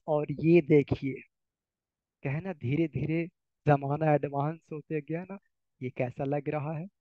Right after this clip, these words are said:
ये भी है डॉजिंग का एक टूल्स है। देखिए इसमें क्या-क्या लिखा हुआ है, ये देखिए आपको मैं दिखाता हूँ इसको जूम करके,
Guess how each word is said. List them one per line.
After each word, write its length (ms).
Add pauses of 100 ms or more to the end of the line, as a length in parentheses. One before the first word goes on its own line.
(360)
ये 120
भी 160
है 180 (1400)
डॉजिंग 440
का 140
एक 80 (140)
टूल्स 400
है। 60
देखिए 400 (2000)
इसमें 260
क्या-क्या 340
लिखा 280
हुआ 260
है, 120 (960)
ये 160
देखिए 380
आपको 280
मैं 160
दिखाता 520
हूँ 100 (140)
इसको 320 (400)
जूम 180 (180)
करके, 380